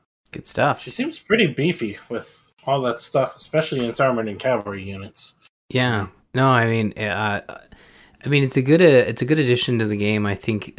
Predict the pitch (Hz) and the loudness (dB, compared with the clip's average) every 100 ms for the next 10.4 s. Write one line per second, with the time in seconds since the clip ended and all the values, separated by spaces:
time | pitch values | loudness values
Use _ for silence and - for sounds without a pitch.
0 | - - 104 127 117 - 113 110 110 104 | -14 -10 -4 -4 -4 -6 -6 -2 0 2
1 | 104 98 98 - _ _ _ _ - 113 | 2 0 -2 -6 _ _ _ _ -4 -4
2 | 104 120 - - 110 104 101 107 - 107 | -2 -2 -2 -2 0 0 -2 -6 -2 0
3 | 104 107 101 101 101 101 - 104 120 127 | 0 0 0 -2 -2 -4 -4 -2 2 2
4 | 123 117 - 156 127 156 160 - - 107 | 0 -6 2 4 6 4 2 -4 -6 0
5 | 113 107 113 101 98 95 95 98 101 95 | 2 2 2 2 0 -4 -6 -6 -6 -4
6 | 95 - 98 - 101 98 95 92 - - | -4 -4 -4 -4 -6 -4 -4 -6 -12 -20
7 | - - _ - 98 95 98 90 - 104 | -20 -20 _ -12 -10 -8 -8 -8 -8 -8
8 | 95 92 95 95 92 - _ _ _ _ | -6 -4 -6 -6 -6 -10 _ _ _ _
9 | - 98 92 95 92 151 147 131 123 120 | -4 -4 -2 -2 2 6 6 6 4 2
10 | 113 107 104 | 0 0 -2